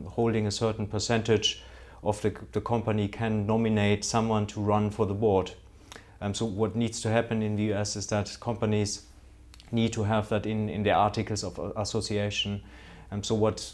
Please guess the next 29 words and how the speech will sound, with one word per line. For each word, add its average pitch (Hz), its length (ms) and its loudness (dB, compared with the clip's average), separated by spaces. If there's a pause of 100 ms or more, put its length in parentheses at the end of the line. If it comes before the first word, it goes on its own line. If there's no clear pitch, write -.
what 104 160 -2
happened 113 340 2
this, 107 300 0
this 107 200 -6
voting 113 320 -2
season 107 340 -4
in 101 80 -6
particular, 110 520 -2
that 104 180 -2
some 113 220 2
of 104 100 -2
the 110 80 -2
big 117 340 0 (540)
U 117 220 6
S 107 320 2
pension 110 460 -2
funds 104 420 -2
filed 113 460 2 (480)
resolution 113 680 4
to 113 140 -2
put 117 300 2
that 107 180 2
in, 101 180 -4
in 98 200 -4
place, 98 580 0
um, 104 220 -2
so 107 240 -2
to 104 260 -4
ensure 113 600 4